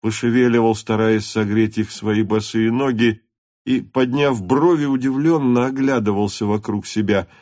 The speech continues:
Это был взятый утром французский барабанщик.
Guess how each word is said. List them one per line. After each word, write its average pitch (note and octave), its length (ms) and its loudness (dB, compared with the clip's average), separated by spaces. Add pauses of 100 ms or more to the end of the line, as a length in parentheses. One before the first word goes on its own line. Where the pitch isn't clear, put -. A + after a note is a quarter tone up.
(540)
Это C#3 380 -4
был A#2 360 -2
взятый A2+ 480 -2
утром A2+ 560 0
французский A2 880 -4
барабанщик. F#2 880 -6